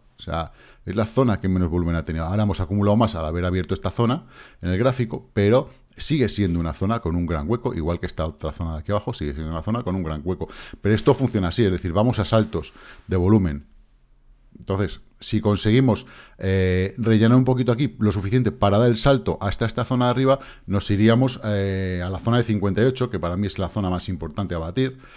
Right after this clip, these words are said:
y a partir de ahí, pues ya lo que, lo que haga falta, pero es el salto que tenemos que pegar, ¿vale? Esto era importante que lo vierais con el laz-, con el volumen real que hubo,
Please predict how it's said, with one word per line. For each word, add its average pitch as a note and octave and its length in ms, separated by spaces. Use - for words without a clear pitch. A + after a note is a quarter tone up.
y E2+ 220
a D#2+ 100
partir E2+ 280
de F2 80
ahí, F#2+ 100
pues E2 180
ya E2+ 460
lo E2 180
que, E2 280
lo F#2 140
que - 80
haga F#2+ 160
falta, - 400
pero B2+ 320
es F2 240
el F#2+ 100
salto A2 280
que F2 80
tenemos E2 320
que C#2+ 100
pegar, - 340
¿vale? G2 200
Esto F#2 220
era F#2 100
importante F2+ 460
que D#2 80
lo D#2 80
vierais F2+ 240
con F#2+ 120
el F2+ 120
laz-, F2+ 200
con F#2 140
el F2 80
volumen G2 360
real G2 240
que F#2 100
hubo, G#2 340